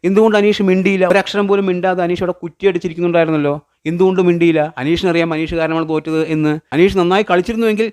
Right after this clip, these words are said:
"ഞാനാണ് നന്നായി കളിച്ചത്, ഞാനാണ് നന്നായി കളിച്ചത്" എന്ന് പറഞ്ഞ് പറന്നു വരുമായിരുന്നു. അനീഷിനറിയാം അനീഷ് കാരണമാണ് തോറ്റത് എന്ന് കൃത്യമായി അറിയാം. അപ്പോ ആ ഒരു സംഭവം ഒന്നും കൊണ്ടുവരണ്ട. അനീഷ് ഇന്നലെ ചെയ്തത് വളരെ വലിയ ചെറ്റത്തരമാണ്.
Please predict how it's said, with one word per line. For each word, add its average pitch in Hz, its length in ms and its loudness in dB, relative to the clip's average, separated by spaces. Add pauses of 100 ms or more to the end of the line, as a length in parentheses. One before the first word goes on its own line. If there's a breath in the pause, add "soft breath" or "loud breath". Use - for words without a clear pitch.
(100)
"ഞാനാണ് 277 360 -2
നന്നായി 269 260 -2
കളിച്ചത്, 262 300 -2
ഞാനാണ് 262 360 0
നന്നായി 262 260 2
കളിച്ചത്" 254 320 0
എന്ന് 226 280 0
പറഞ്ഞ് 240 160 -4 (180)
പറന്നു 220 280 0
വരുമായിരുന്നു. 254 640 2
അനീഷിനറിയാം 208 640 -2
അനീഷ് 190 240 -4
കാരണമാണ് 190 400 0
തോറ്റത് 185 520 0
എന്ന് 170 180 2
കൃത്യമായി 190 460 0
അറിയാം. 175 380 2 (180)
അപ്പോ 220 440 0
ആ 175 200 6
ഒരു 262 200 4
സംഭവം 214 300 -2
ഒന്നും 208 160 -2
കൊണ്ടുവരണ്ട. 175 420 0
അനീഷ് 196 520 -4
ഇന്നലെ 190 240 -4
ചെയ്തത് 165 340 -6
വളരെ 160 360 0
വലിയ 185 200 -2
ചെറ്റത്തരമാണ്. 170 600 0